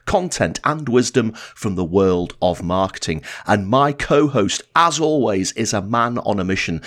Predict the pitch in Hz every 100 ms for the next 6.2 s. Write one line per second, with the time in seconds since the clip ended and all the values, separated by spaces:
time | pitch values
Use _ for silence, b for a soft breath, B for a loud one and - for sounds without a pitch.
0 | B - 90 - 165 156 151 170 - 110
1 | - 87 82 87 - - 95 120 135 -
2 | - 80 B - 175 175 - 90 113 185
3 | - 95 - - 92 - 92 87 90 -
4 | 90 - - 95 98 98 185 185 127 -
5 | 92 - 78 - - 151 170 143 151 -
6 | 180